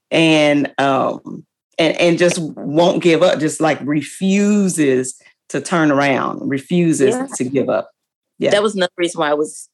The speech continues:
Speaker 2: e-, easy for me, um, that, or that played a part in me writing this book and telling my truth, because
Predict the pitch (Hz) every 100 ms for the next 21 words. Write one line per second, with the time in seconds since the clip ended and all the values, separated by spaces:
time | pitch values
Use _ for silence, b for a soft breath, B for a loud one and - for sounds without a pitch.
0 | - 151 - 165 170 170 165 156 156 151
1 | - - 135 131 127 135 - - 160 151
2 | - 180 156 - _ _ - 175 160 -
3 | 147 147 151 143 143 151 151 151 - 156
4 | 151 139 - 151 143 139 135 - - -
5 | B B B - 196 180